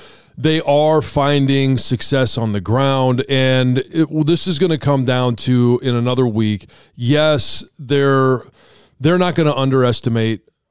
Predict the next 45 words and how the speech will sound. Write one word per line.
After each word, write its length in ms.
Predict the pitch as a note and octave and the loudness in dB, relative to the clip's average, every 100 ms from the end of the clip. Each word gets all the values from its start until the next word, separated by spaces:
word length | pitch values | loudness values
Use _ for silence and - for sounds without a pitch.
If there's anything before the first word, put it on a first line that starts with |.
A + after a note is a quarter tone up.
| _ | _
Maryland 520 | B2+ A2 G2+ G2 F#2 | -4 -2 -2 -4 -6
in 100 | C3+ | -4
that 140 | A#2+ A#2 | -2 -2
trip 180 | B2+ G#2+ | -4 -2
to 60 | |
Maryland, 320 | G#2 G#2+ G#2 G#2 | -2 -2 -2 -2
especially 420 | - D#3 - C3+ | -2 -2 0 -2
with 120 | B2+ | 0
the 60 | A#2+ | 0
lessons 420 | A#2+ A2+ A#2+ G2+ | -2 -2 -2 -2
they 120 | A#2 | 0
learned 440 | A2 A2 G#2+ G#2 | 0 0 0 -2
a 100 | - | -4
few 240 | A#2 A#2 A2 | -6 0 0
years 380 | G#2 C3+ C3+ A#2 | 2 2 2 0
ago 400 | A2 G#2+ G#2 - - _ | -2 0 -2 -6 -16 _
and 200 | - A#2+ | -4 -2
how 380 | G#2+ A#2 A2+ A2 - | 0 -2 -2 -2 -4
easily 580 | D3 D3 B2+ A#2+ A#2 | -2 0 2 0 0
they 180 | A2 A#2 | 0 -2
can 200 | - G#2+ | -2 -4
let 160 | A2+ - | -4 -4
something 320 | - F#2+ G2 | -6 -6 -6
get 180 | F2+ G2 | -4 -4
away. 480 | F2 F#2+ C3+ A2+ F#2+ - - - _ | -2 -2 0 -2 -4 -12 -20 -20 _
But 480 | B2 C3+ C3 A#2+ _ _ _ _ _ _ - | -4 -2 -2 -4 _ _ _ _ _ _ -2
right 300 | D3+ D#3 C#3 | 0 0 0
now, 340 | D3 C#3+ C3+ | 0 0 0
I 80 | C3+ | 0
know 140 | D3 | 0
Maryland's 520 | C#3 C#3 C#3+ C#3 B2+ | 2 2 2 0 0
a 60 | A2+ | 0
little 200 | B2 B2 | 0 0
bit 180 | A#2+ F#2+ | 0 -2
banged 280 | A2+ A2+ A2+ | -2 0 -2
up 200 | G#2 G2 | -2 -6
as 160 | F2 | -8
well. 480 | E2+ F#2+ F#2+ E2 C2 _ | -8 -6 -4 -6 -12 _
And 140 | A#2 A2+ | -2 0
it's 300 | A#2 - - | -2 -2 -2
that, 420 | A#2+ A2+ A2 - - | 0 0 -2 -6 -8
it's 240 | D3+ B2+ - | -4 -2 0
that 260 | C#3 C3+ | 0 -2
time 480 | - D3 D3+ C#3+ C#3 | -2 -2 0 0 2
where 640 | B2+ C3 B2+ B2 A#2+ A#2 | 2 2 2 2 2 0